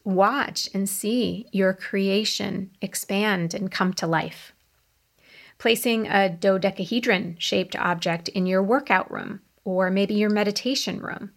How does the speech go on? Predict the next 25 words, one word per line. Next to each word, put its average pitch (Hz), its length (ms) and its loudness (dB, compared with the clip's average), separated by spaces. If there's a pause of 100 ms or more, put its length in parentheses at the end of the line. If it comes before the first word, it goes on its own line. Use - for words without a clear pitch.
or 190 160 2
again, 208 360 2
on 190 240 4
your 190 120 4
desk 208 500 0
prior 190 380 2
to 196 480 0 (480)
a, 190 800 2 (200)
a 185 160 0
Zoom 196 520 2
presentation 180 800 -2
that 175 120 -4
you're 165 140 -2
doing. - 360 -4 (1300)
These 220 500 -2 (460)
can 196 560 2
help 214 500 0 (420)
you 196 200 2
channel 214 400 2
your 190 160 4
vitality 190 1000 0
and 185 360 -8
create 196 340 -2
greater 185 260 0
presence - 720 -4